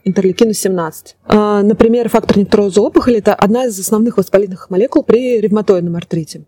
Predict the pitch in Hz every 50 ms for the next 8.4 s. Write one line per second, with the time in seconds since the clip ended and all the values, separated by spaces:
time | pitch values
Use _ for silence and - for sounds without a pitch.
0 | _ _ _ 233 220 247 247 233 - - - - _ - - 214 196 185 196 185
1 | - - 165 156 156 175 196 185 160 165 - 165 156 - 160 - - 165 165 175
2 | 220 294 403 - _ - 214 202 196 185 180 170 - - 196 196 196 180 170 165
3 | 160 _ 185 175 - - - - 175 165 196 190 180 170 165 - - 170 - -
4 | 190 180 175 160 156 170 156 170 165 175 233 339 - 311 254 190 190 190 202 202
5 | 190 180 170 170 175 - 185 180 233 247 240 - - - - _ _ _ _ _
6 | - - 190 185 - - 170 175 175 156 - 196 185 - 175 156 170 262 - 349
7 | - - 254 240 233 226 - _ _ _ _ - - 208 180 165 175 170 165 180
8 | - 240 - - 302 320 320